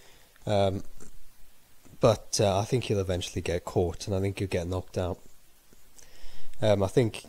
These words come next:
Callum Smith's power and his size will tell in this fight, and I think he'll get to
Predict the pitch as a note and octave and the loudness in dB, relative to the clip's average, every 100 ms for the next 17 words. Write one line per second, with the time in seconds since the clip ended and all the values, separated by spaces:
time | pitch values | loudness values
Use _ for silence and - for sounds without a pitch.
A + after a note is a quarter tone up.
0 | - - G2+ F#2 - F#2+ - - G2 F#2+ | -6 2 2 2 -2 -4 -6 -2 2 4
1 | F#2 - - - - G2+ F2+ - A2 F#2+ | 2 -2 -8 -12 -8 -4 -2 0 2 0
2 | F#2+ F#2 - - - - - - - G#2 | 0 -2 -4 -8 -14 -20 -20 -18 -4 -2
3 | F#2 - - G2 F#2 F#2+ - G#2+ G2 - | -2 -2 -2 -2 -2 -4 -2 -2 -2 -4
4 | - - - - - - A2+ G#2 G2 A#2 | -12 -20 -20 -20 -20 -6 -2 0 0 0
5 | A2+ G#2+ A2+ - A#2 G2 | 0 2 0 0 -2 -2